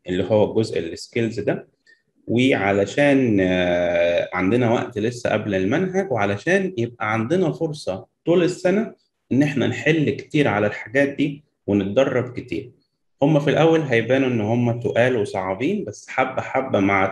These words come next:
التكرار هتلاقوا نفسكم حفظتوهم وبقيوا تمام التمام. طيب يا جماعة، أنا النهاردة هشرح معاكم الباراجراف والإيساي والإيميل.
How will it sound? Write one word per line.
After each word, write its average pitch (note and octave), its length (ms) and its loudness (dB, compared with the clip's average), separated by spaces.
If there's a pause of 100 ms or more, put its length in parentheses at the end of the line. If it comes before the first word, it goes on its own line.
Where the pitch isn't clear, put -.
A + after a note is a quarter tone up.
(120)
التكرار A#2+ 460 0
هتلاقوا G#2 300 0
نفسكم G2 680 -4
حفظتوهم G#2 760 -2
وبقيوا - 360 -4
تمام F#2 320 -2
التمام. F#2 400 -6 (1200)
طيب C#3 220 6
يا - 140 0
جماعة، - 280 -8
أنا D#3 140 6
النهاردة D#3+ 480 4
هشرح F3 680 0
معاكم D#3+ 640 0
الباراجراف E3 1080 0
والإيساي F#2 1160 0
والإيميل. G#2 800 0